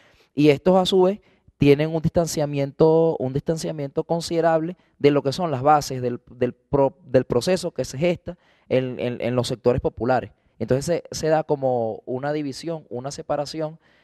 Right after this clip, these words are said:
eh, de las aspiraciones de los sectores populares, de la base, que constantemente utiliza el transporte público, eh, que tiene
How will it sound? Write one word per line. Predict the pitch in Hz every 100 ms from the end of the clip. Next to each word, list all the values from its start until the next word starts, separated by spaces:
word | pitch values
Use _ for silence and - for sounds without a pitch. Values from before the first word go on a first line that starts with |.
| _
eh, | - 123 113 104 98 _ _ _
de | 110 127 135
las | 127 120
aspiraciones | 123 123 117 113 131 139
de | 170
los | 156 151
sectores | 143 - 143
populares, | 160 156 156 143 127
de | 143
la | 147
base, | 160 151 143 135 _ _ _
que | 117 117
constantemente | - 127 123 139 147 147 147
utiliza | 139 120 135
el |
transporte | 127 131 120 117
público, | 127 165 160 151 147 143 - 131
eh, | 147
que | 139
tiene | 123 113 117 135 139 139